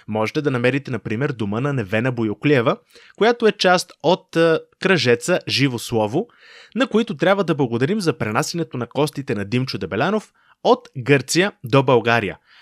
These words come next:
Ако тази история ви звучи интересна, можете да откриете в предишните издания на Легендите на София в рубриката «Софийски разкази», ако потърсите повече за паметника на Димчо Дебелянов, създаването му и поставянето му в неговия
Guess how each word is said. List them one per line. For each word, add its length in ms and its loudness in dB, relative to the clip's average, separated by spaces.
Ако 220 -2
тази 280 2
история 400 2
ви 100 0
звучи 280 -4
интересна, 640 0
можете 360 0
да 100 0
откриете 520 0
в 140 2
предишните 540 -4
издания 440 -2
на 120 -2
Легендите 500 -4
на 80 -10
София 420 -2
в 40 -2
рубриката 420 0
«Софийски 540 -4
разкази», 440 -2
ако 260 -2
потърсите 460 -2
повече 380 -2
за 120 -2
паметника 560 -2
на 80 -4
Димчо 320 -8
Дебелянов, 540 -4
създаването 680 0
му 240 -2
и 80 -2
поставянето 680 -2
му 240 -2
в 200 -2
неговия 440 -2